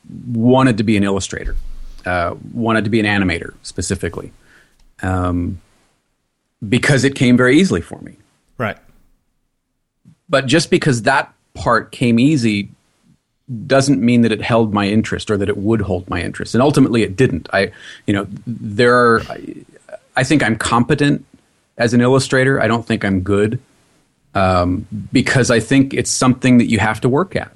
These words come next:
Speaker 1: It's a, it's a, it's a muscle that needs to be flexed.
Speaker 2: Yeah.
Speaker 1: And yes, part of it comes easy, or maybe the rudimentary things come easy for me. I mean, you know, people like Beethoven and Mozart maybe, maybe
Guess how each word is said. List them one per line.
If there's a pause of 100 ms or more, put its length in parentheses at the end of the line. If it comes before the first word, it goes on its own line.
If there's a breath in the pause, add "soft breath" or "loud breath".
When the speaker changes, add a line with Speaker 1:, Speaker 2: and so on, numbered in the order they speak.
Speaker 1:
It's
a, (140)
it's
a, (100)
it's
a
muscle
that
needs
to
be
flexed. (160 soft breath)
Speaker 2:
Yeah. (100)
Speaker 1:
And (300 loud breath)
yes, (160)
part
of
it
comes
easy,
or
maybe
the
rudimentary
things
come
easy (200)
for
me.
I
mean,
you
know,
people
like (540)
Beethoven
and
Mozart
maybe,
maybe